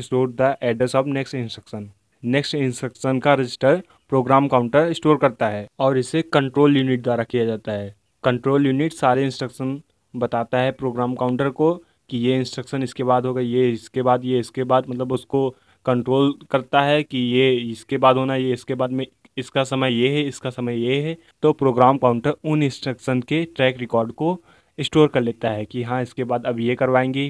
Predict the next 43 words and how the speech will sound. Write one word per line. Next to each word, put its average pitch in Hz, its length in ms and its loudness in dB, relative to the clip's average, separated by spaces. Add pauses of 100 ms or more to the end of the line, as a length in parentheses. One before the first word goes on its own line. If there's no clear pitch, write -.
(120)
फिर 120 140 -4
ये 120 260 2
करवाएंगे, 131 480 -2
फिर 120 200 -8
ये 117 140 0
करवाएंगे। 123 520 -4 (340)
तो 131 120 -2
ऐसे 117 220 -2
होता 110 280 -4
है, 107 160 -10 (260)
मतलब 147 320 -4
ये 139 200 0 (120)
काम 127 220 2
किसका 127 320 0
है, 156 120 0
कंट्रोल 143 500 2
यूनिट 120 240 0
का 120 100 -6
काम 110 280 -6
है। 107 100 -10 (480)
कंट्रोल 127 440 -2
यूनिट 135 460 -2
इनसे 127 280 -4
करवाता 123 560 0
है, 95 180 -6 (560)
प्रोग्राम 117 320 -4
काउंटर 127 440 -4 (340)
उसके 123 260 -6
ट्रैक 120 300 0
रिकॉर्ड 107 320 -4
को 160 180 -2 (320)
स्टोर 151 320 0
करता 107 320 -4
है। 98 180 -10 (340)
आप 127 300 0
इधर 139 360 -2
इस 156 280 -8
इंस्ट्रक्शन 127 580 -6
साइकिल 127 400 0
को - 120 0
भी 135 160 0
देखते 131 320 0
चलिए, 110 420 -4